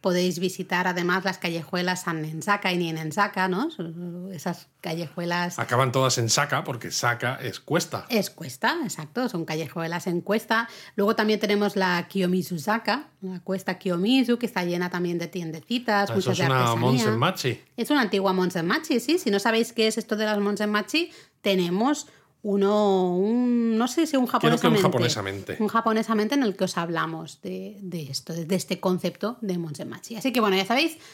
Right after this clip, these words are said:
Speaker 1: templo Kiyomizu-dera, evidentemente siempre en cualquier época del año, pero en Momiji más y especialmente para disfrutar de esa iluminación nocturna.
Speaker 2: Muy bien, Laura. Pues, eh, yo te voy a volver a decir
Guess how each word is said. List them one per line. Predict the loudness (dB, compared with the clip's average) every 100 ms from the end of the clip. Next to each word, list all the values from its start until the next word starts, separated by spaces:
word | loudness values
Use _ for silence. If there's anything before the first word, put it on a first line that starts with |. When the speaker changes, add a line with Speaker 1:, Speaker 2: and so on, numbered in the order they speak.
| -14 0
Speaker 1:
templo | 2 2 0
Kiyomizu-dera, | 2 4 4 4 2 0 0 4 2 2
evidentemente | 2 2 4 2 2 2 2
siempre | -2 0 2 2 0
en |
cualquier | 0 -2 -2 -2
época | -2 0 2
del | 2
año, | 2 2 0 -6 _ _
pero | 2 4 4
en | 4
Momiji | 4 4 2 2 0
más | 2 2 2 -2
y |
especialmente | -2 -4 -4 -2 -2 0 -2 0
para | -2 0
disfrutar | -2 -4 -4 -2 0
de | -2
esa | -2
iluminación | 0 2 2 2 0 2 2 2 -4 -20 _
nocturna. | 0 2 2 -4 -12 -10 -12 -12 -18 _ _ _ _ -4
Speaker 2:
Muy | 0 2
bien, | 0 -2
Laura. | -4 -4 -6 -12 -20 -20 -20 _
Pues, | -2 0 0 0
eh, | 0 0 0 0 0 0
yo | -2
te | 0
voy | 0
a | 2
volver | 2 2 0
a |
decir | 0 -2 -4 -4